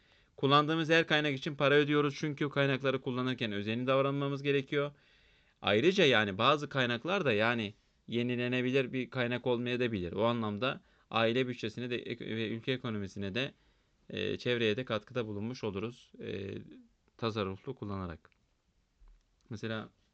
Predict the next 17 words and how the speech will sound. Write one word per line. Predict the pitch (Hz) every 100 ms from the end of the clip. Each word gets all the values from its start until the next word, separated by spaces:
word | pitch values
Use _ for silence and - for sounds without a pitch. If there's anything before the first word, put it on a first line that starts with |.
| -
ne | 123
var | 123 107
yani? | 98 95
Mesela | 117 113
atıyorum | 110 123 120 110
özellikle | 117 113 117 - 123 120 - - _ -
çamaşırları | 131 120 113 120 120
kendimiz | - 117 117 127 117
yıkamaya | 120 117 117
kalksak | 104 95 - 165
daha | 202 196
fazla | 127 107
su | - 95
gider | 92 90
değil | 160 196
mi? | 90
Yani | 92 90 85